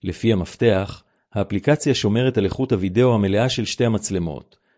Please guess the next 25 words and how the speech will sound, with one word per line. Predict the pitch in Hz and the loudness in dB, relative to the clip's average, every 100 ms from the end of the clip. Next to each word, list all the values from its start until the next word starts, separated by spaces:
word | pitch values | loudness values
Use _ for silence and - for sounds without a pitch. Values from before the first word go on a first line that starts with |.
| _ - | _ -12
אך | - | -6
משתמשת | 101 - 98 131 123 95 | -4 -2 0 0 0 0
בהרבה | 92 90 92 | 0 0 0
סוללה | 107 - 120 123 139 131 | 0 2 4 4 2 0
ונפח | 123 117 117 110 | -2 -2 -4 -6
אחסון. | - - 73 64 - _ _ _ _ _ _ _ _ _ - | -6 -6 -6 -10 -16 _ _ _ _ _ _ _ _ _ -10
שין, | - 143 101 73 - _ _ _ - | -2 0 0 -2 -14 _ _ _ -4
מה | 110 139 | 0 2
ההבדל | 92 85 110 117 | 2 2 2 4
בין | 95 92 | 0 0
דורשת | 98 90 - 123 127 | 0 -2 2 2 2
לאפליקציות | 95 98 90 127 127 120 | -2 -2 0 0 0 -2
מצלמה | 104 - 98 92 98 | -2 -4 -2 -2 -2
אחרות? | - 87 90 139 - _ _ _ _ _ _ _ _ _ _ - | -4 -4 -2 -2 -6 _ _ _ _ _ _ _ _ _ _ 0
תף, | 131 87 - - _ _ _ | 2 2 -4 -20 _ _ _
בניגוד | 95 98 92 127 117 | -6 -4 0 2 2
לאפליקציות | 92 90 - 113 - 101 | 0 -2 0 0 0 -4
אחרות, | 90 90 95 110 - _ _ _ _ | -4 -4 2 2 0 _ _ _ _
דורשת | 101 113 107 151 151 | 0 0 4 2 2
מתמחה | 117 107 101 143 | 0 -2 0 0
ברישום | 127 104 - 139 | 2 0 0 -4
סינכרוני | - 110 - 101 123 139 | -2 -2 -2 0 0 2
ממצלמות | 113 104 - 101 113 120 | 2 0 0 0 0 -2
קדמית | 107 95 135 139 | -4 -2 -2 2
ואחורית, | 113 - 98 87 71 _ | 0 0 -4 -4 -8 _